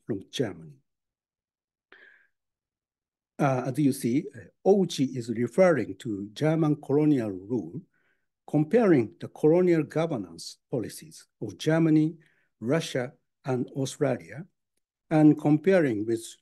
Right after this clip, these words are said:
Russia's coercive rule and Austria's laissez-faire policy, he found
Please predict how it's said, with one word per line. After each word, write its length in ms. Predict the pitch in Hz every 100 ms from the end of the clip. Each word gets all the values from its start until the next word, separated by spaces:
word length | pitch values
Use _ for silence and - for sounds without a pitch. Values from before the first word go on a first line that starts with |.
| _
Russia's 600 | 110 170 175 156 135 -
coercive 600 | - - 139 165 - 98 90
rule 260 | 104 117 170 - _ _ -
and 300 | 120 113 127 - _ _ _
Austria's 800 | 196 196 147 123 107 98 - - _
laissez-faire 680 | 104 147 165 - - 147 139
policy, 540 | 135 131 95 - 113 165 _ _ _ _ _
he 100 | 160
found 440 | 139 165 156 117